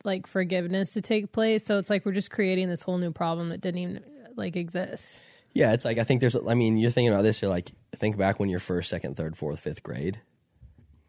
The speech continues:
Speaker 2: Like, what are you thinking about in your life?
Speaker 1: Yeah, that's when you're, like, writing notes, like, "Do you like me?"
Speaker 2: Yeah,
Speaker 1: Yes,
Speaker 2: check
Speaker 1: circle
Speaker 2: yes
Speaker 1: no.
Speaker 2: or
Speaker 1: Yeah,
Speaker 2: no.
Speaker 1: like,
Speaker 2: Like,
Speaker 1: it's
Speaker 2: now they're writing notes, like, are you they, them, or he, him? You know, it's like,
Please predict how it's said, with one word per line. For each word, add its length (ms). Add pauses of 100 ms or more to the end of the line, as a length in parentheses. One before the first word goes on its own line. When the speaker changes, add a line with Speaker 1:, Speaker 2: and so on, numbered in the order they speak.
(480)
Speaker 2:
Like, 160
what 220
are 40
you 140
thinking 340
about 300
in 80
your 80
life? 300
Speaker 1:
Yeah, 160
that's 240
when 120
you're, 120
like, 180
writing 340
notes, 280
like, 180
"Do 100
you 240
like 360
me?" 180
Speaker 2:
Yeah, 220
Speaker 1:
Yes, 200
Speaker 2:
check 360
Speaker 1:
circle 180
Speaker 2:
yes 400
Speaker 1:
no. 80
Speaker 2:
or 20
Speaker 1:
Yeah, 280
Speaker 2:
no. 80
Speaker 1:
like, 240
Speaker 2:
Like, 20
Speaker 1:
it's 260 (540)
Speaker 2:
now 220
they're 140
writing 360
notes, 280
like, 120
are 100
you 140
they, 260
them, 300
or 60
he, 280
him? 420
You 100
know, 100
it's 160
like, 160